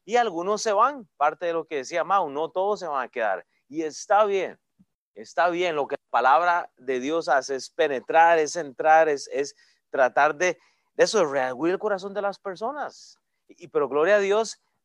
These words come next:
filtra y entonces podemos enfocarnos en los que quieren recibir la palabra de Dios. O sea, entonces está bien. O sea, entonces no,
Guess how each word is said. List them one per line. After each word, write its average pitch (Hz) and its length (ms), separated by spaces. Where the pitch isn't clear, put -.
filtra 233 760
y 156 120
entonces 160 300
podemos 175 460
enfocarnos 151 560
en 196 80
los 165 120
que 120 160
quieren 196 400
recibir 139 320
la 160 140
palabra 160 340
de 175 60
Dios. 294 340
O 117 60
sea, 120 160
entonces 143 340
está 170 220
bien. 185 340
O 120 60
sea, 131 120
entonces 151 220
no, 170 220